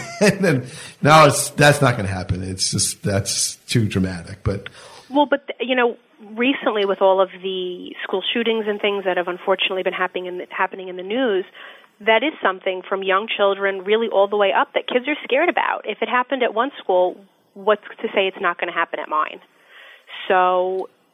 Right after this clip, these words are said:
Speaker 2: you know, they, they need to be told that they're safe. They need to be, um, you know, confronted with their feelings and let them know it's okay to be scared. It's okay to be, um,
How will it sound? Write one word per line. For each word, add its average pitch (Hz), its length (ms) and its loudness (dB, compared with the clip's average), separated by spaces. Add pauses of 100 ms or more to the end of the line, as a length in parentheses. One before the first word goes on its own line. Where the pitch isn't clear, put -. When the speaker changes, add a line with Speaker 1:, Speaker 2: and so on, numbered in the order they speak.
(100)
Speaker 2:
you 220 140 0
know, 208 160 4
they, 202 540 2 (300)
they 208 160 2
need 220 300 -4 (180)
to 190 120 0 (640)
be 196 140 -6
told 180 300 2
that 175 160 -4
they're 160 160 -6 (100)
safe. - 320 -6
They 190 100 -2
need 196 220 -4 (100)
to 214 60 -4
be, 190 420 -4 (480)
um, 170 580 -2
you 196 100 -8
know, 180 280 -4 (300)
confronted 196 600 -2
with 175 140 -4
their 185 120 0
feelings 185 420 -6
and 202 100 -2
let 233 140 0
them 277 140 0
know 302 160 2
it's 208 140 -2
okay 240 240 -2
to 262 80 -8
be 214 180 -6
scared. - 340 -6
It's 196 180 -8
okay 220 380 -2 (100)
to 233 60 -4
be, 190 400 -2 (440)
um, 180 200 -4